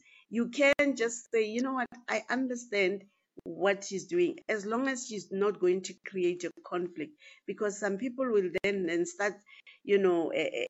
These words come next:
eh, eh, making a lot of noise and conflict and say, "Why did you leave my microwave?" So if, if they can do whatever they wanna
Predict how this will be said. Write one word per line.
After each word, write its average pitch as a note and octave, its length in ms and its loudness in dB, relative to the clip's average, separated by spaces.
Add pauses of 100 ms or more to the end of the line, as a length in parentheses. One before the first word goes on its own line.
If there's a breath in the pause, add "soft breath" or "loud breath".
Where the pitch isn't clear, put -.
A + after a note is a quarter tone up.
(120)
eh, C#3+ 200 -4
eh, D#3+ 140 0 (100)
making A#3+ 420 -2
a A3+ 40 4
lot A3+ 180 0
of A3 160 -4
noise G#3+ 480 -4
and E3 160 -4 (120)
conflict A#3 480 -6
and G3+ 140 -2
say, A3 140 -2
"Why G3+ 340 -2
did A3+ 220 -8
you A#3 120 -6 (100)
leave A3 220 -6
my G3+ 160 0 (140)
microwave?" G#3+ 420 -2 (280 loud breath)
So A3+ 220 4 (140)
if, E4+ 160 6 (100)
if E4 240 4
they A#3 140 6
can F#3 380 2 (880)
do A#3+ 240 6
whatever A3 440 6 (100)
they G3+ 80 4
wanna G3 320 4